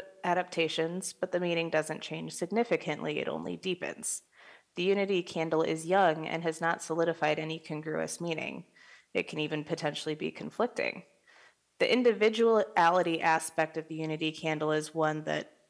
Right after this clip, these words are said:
um, doesn't necessarily align well with the continuity of tradition.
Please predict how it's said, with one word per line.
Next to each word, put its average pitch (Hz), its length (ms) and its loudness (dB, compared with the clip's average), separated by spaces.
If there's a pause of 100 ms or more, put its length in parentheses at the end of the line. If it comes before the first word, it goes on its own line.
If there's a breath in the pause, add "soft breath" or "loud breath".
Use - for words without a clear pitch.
(240)
um, 160 400 -4
doesn't 170 300 2
necessarily 156 640 0
align 156 400 -2
well 147 240 0
with 165 140 -6
the - 60 -6
continuity - 540 -4
of - 100 -6
tradition. - 540 -4